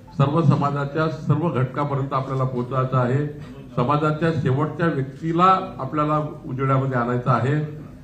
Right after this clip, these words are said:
आणि त्याकरता काम करायचं आहे. आणि म्हणून आपण सर्वांनी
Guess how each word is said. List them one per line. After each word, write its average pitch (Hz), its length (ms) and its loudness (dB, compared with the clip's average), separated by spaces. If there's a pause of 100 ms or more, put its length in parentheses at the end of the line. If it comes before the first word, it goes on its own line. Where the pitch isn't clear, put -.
आणि 117 140 -8
त्याकरता 147 380 0
काम 139 260 2
करायचं 139 360 0
आहे. 123 280 6 (600)
आणि 131 100 0
म्हणून 147 220 2
आपण 139 260 0
सर्वांनी 135 600 0